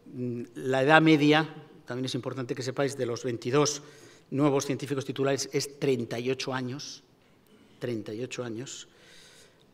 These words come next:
Eh, la paridad, bueno,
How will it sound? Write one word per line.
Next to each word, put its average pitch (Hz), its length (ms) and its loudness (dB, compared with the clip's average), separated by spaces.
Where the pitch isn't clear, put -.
Eh, 127 760 0
la 127 140 -2
paridad, 143 460 4
bueno, 120 240 -6